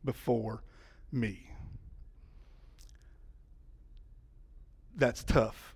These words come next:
as mom and dad. However, however, however, there's hope.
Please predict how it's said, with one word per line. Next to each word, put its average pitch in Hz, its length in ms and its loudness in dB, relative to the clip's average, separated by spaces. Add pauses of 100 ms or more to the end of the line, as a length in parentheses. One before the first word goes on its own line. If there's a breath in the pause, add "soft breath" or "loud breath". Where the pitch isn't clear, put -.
as 127 160 4
mom 120 240 4
and 110 80 0
dad. 104 260 -4 (720 loud breath)
However, 147 680 12 (680)
however, 131 560 6 (480)
however, 127 420 0 (960 soft breath)
there's 147 220 8
hope. 107 280 6